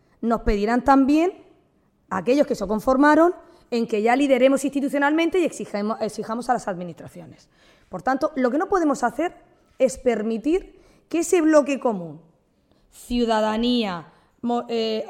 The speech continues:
organizaciones empresariales, la sociedad civil en su conjunto, con la mayoría de grupos políticos, dejar que nos convenzan. Si fuera así, a mí me tienen que explicar por qué lo han convencido. Aquí, aquí, aquí está muy claro.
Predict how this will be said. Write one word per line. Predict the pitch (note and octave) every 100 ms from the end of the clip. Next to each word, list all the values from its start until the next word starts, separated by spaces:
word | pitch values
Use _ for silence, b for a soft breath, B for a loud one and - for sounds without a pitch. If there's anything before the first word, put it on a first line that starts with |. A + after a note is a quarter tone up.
| -
organizaciones | - A#3+ A3 G#3+ C#4 C#4+
empresariales, | D4 C#4 B3+ A3+ G#3 A3+ A3+ G#3 F#3+
la | G#3+
sociedad | A#3+ C4 D4
civil | D#4 D4+
en | D4
su | C#4+
conjunto, | B3 A3+ A3 G#3 A3+
con | A#3+ A#3+
la | A3+
mayoría | A3+ A#3 C#4+
de | C4
grupos | A#3+ A3
políticos, | G#3+ A3 C#4 E4 D4+ G4 F#4+ - _ _ _ _ _ _ -
dejar | G#3 A3 B3+ C#4+
que | D4
nos | C4+
convenzan. | A3+ F#3 F3+ F3+ F#3
Si | -
fuera | - C4
así, | C#4 D#4
a | C#4
mí | B3+
me | A#3+
tienen | B3+ A#3+
que | A3+
explicar | - G3+ C4 C4
por | A#3+
qué | -
lo | F#3+
han | F#3+ F3+
convencido. | F#3+ F#3+ A3 E4 D4+ F#3+ _ _ _ _ _ _ _ _ _ _ -
Aquí, | G#3 F#3+
aquí, | E4 F4+ A#3 A#3+ E4 -
aquí | A3 F#3 C#4+ E4+ D4+ A#3+ G#3 G3 -
está | G3+ C4+
muy | C4 F3
claro. | F#3 E3 D#3